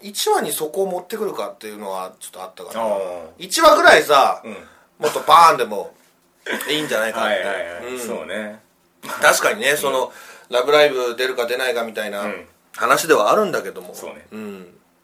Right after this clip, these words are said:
Speaker 1: もうちょっと、<laughs> ハッピーにしても。
Speaker 2: まあまあ、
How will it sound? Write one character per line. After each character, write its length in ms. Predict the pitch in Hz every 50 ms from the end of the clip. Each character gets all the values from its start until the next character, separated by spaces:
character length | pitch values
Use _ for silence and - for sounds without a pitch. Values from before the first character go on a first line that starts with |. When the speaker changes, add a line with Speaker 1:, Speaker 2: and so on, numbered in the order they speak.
| _ _ _ _ _
Speaker 1:
も 160 | - 117 135
う 20 | 160
ち 80 | -
ょ 40 | 240
っ 60 | 240
と、 340 | - - - - - - - _ - - - - 113 - - - 170 - -
<laughs> 680 | 185 - - 220 _ - - - - - - - -
ハ 140 | - - 123
ッ 100 | - -
ピ 80 | - 127
ー 80 | 113
に 60 | 110 101
し 140 | - -
て 60 | - 120
も。 140 | 98 92
Speaker 2:
ま 260 | 101 127 123 117 110 107
あ 40 |
ま 140 | 107 107 104
あ、 100 | 101 98